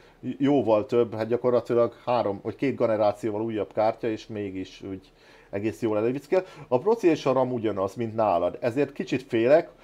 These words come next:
hogy nem fog jól futni. Ami nagyon tetszik, hogy a traktoroknál végre jól megcsinálták a diffi hangokat. Egyébként igen, igen, a hangok is,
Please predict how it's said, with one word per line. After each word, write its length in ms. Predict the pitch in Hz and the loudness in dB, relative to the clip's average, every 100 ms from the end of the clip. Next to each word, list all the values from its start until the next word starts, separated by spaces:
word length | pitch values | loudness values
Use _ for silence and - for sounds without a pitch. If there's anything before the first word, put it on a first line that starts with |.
| - _ | -20 _
hogy 120 | 120 | 0
nem 200 | 143 139 | 2 2
fog 200 | - 113 | 0 0
jól 200 | 120 107 | 2 0
futni. 380 | - 123 107 101 | -2 -8 -6 -10
Ami 400 | - 147 151 135 | 0 0 2 -2
nagyon 360 | 113 151 120 104 | 2 2 2 0
tetszik, 440 | 113 123 - 170 | 0 0 0 0
hogy 200 | - 127 | 0 -2
a 60 | 117 | -2
traktoroknál 840 | - 147 - 139 123 - 110 113 - - - | 0 -2 0 -2 -2 0 0 0 -2 -20 -12
végre 460 | 107 135 127 110 | -2 0 0 0
jól 220 | 110 123 110 | 2 2 2
megcsinálták 720 | 117 - 120 104 104 104 - | 0 -2 -2 0 2 -2 -2
a 60 | 98 | -6
diffi 320 | 110 - 104 | -8 -6 -4
hangokat. 500 | 95 101 104 110 - 165 151 | -4 -2 -2 -4 -6 -14 -6
Egyébként 400 | 120 151 160 180 | 0 0 2 -2
igen, 280 | 262 143 104 | 0 0 0
igen, 220 | 143 139 113 | -2 0 2
a 60 | |
hangok 400 | 127 170 120 - | 4 2 0 -4
is, 240 | 113 - | -10 -12